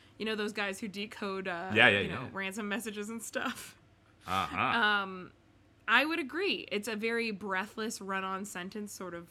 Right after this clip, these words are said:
Speaker 1: tone of voice. Uh, and they always talk about white guys.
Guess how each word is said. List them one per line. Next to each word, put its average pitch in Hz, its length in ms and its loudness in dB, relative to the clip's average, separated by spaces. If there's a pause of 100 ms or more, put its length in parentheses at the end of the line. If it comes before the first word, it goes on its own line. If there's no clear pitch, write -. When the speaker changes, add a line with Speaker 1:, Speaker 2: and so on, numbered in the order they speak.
(100)
Speaker 1:
tone 202 220 -8
of 185 80 -8
voice. 226 500 -6 (800)
Uh, 165 520 2 (680)
and 311 520 0
they 262 160 2
always 269 200 0
talk 285 220 -2
about 285 220 -2
white 311 220 -2
guys. - 520 -2